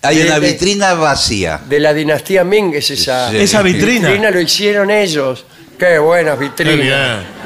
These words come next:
Speaker 3: ¿También orinaban en las vitrinas?
Speaker 2: Sí. Eran costumbres de los chinos.
Speaker 3: Ah.
Speaker 2: Cuando había visita,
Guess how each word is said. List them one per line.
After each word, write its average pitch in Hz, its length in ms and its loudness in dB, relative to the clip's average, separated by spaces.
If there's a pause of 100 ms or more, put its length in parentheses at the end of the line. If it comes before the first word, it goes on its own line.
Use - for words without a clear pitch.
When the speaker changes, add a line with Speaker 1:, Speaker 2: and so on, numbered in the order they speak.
(220)
Speaker 3:
¿También 240 300 0
orinaban 214 440 2
en 190 80 -2
las 175 120 2
vitrinas? 170 760 0
Speaker 2:
Sí. 170 420 2 (800)
Eran 180 280 2
costumbres 180 540 0
de 151 100 -2
los 151 200 0
chinos. 131 420 -8
Speaker 3:
Ah. 143 300 2 (120)
Speaker 2:
Cuando 143 280 -2
había 185 240 2
visita, 208 680 -2